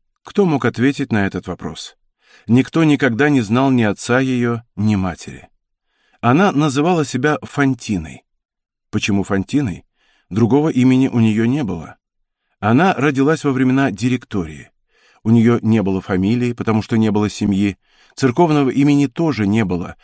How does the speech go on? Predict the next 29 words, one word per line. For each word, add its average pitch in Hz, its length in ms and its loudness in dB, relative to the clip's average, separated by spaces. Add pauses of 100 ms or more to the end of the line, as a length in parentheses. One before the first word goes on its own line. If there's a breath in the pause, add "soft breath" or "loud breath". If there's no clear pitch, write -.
(180 soft breath)
потому 110 300 0
что 107 180 -4
в - 60 -10
то 98 120 -4
время 120 400 2 (160 soft breath)
не 113 180 4
существовало 113 720 -4
церкви. - 540 -8 (680)
Она 131 240 2
называлась 156 600 0
именем, 160 380 0
которое 151 380 -2
дал 147 260 0
ей 143 160 2
прохожий, 110 680 -2 (240 loud breath)
увидевший 113 600 2
её 98 340 0
на 92 120 0
улице 131 520 2 (260 soft breath)
босоногой 110 560 0
девочкой. 85 580 -8 (520 loud breath)
Она 127 280 4
получила 120 440 -2
прозвище, 120 540 -2
как - 200 -6
получала 117 480 0
во 107 100 2
время 131 240 2
ливня 135 460 2